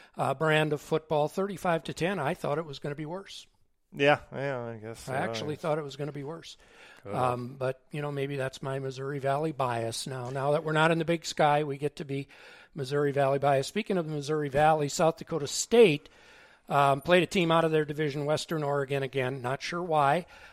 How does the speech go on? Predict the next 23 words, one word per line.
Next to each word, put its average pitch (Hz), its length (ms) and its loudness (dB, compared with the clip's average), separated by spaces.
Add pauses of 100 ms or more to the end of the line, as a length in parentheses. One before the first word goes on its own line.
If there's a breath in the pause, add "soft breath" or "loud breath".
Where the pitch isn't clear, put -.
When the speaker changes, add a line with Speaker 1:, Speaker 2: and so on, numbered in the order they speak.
(180 soft breath)
Speaker 1:
um, 139 400 2
but 160 160 6
it's 165 160 6
hard 156 220 6
to 156 80 -4
get, 139 260 0 (220)
it's 131 240 -4
hard 135 240 -2
to 147 80 -8
get 135 260 -2
teams 135 380 -6
to 131 80 -8
come 139 240 -2
in. 131 160 0 (580 loud breath)
This 254 380 10
week, 143 400 -6 (100)
the 139 160 2
marquee 190 480 -2
matchup 175 540 -8
in 127 180 -6
F 143 180 -6
C 143 300 -8
S, - 360 -6